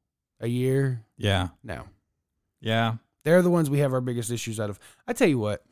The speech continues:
Speaker 1: and this is probably gonna surprise you guys, it's not the rapists, the murderers, the child molesters, the, the,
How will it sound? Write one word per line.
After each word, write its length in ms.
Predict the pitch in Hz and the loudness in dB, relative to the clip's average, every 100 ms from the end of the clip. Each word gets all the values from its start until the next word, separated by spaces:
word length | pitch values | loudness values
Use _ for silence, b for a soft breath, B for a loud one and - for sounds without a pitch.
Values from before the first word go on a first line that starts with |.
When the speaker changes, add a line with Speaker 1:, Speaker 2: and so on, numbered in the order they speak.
| b b b | b b b
Speaker 1:
and 80 | - | 0
this 140 | 175 - | 0 0
is 60 | |
probably 200 | 131 127 | 0 0
gonna 120 | 117 113 | 2 -2
surprise 380 | 113 117 113 | -2 -2 -2
you 80 | 104 | -2
guys, 360 | 110 110 107 - _ _ _ | -2 -2 -4 -10 _ _ _
it's 200 | 208 220 | -2 0
not 220 | 214 196 - | 4 4 4
the 80 | |
rapists, 540 | 117 104 131 - 135 - | 0 2 0 0 -2 0
the 80 | 117 | 2
murderers, 460 | 127 127 127 123 | 2 2 0 0
the 100 | 117 | -2
child 260 | - 127 123 | 2 2 4
molesters, 800 | 117 120 117 - 120 120 - - _ _ _ | 2 2 0 0 0 0 -4 -10 _ _ _
the, 680 | 123 120 120 113 110 107 104 113 _ _ | -2 0 0 0 -2 -4 -8 -16 _ _
the, 140 | 160 | 0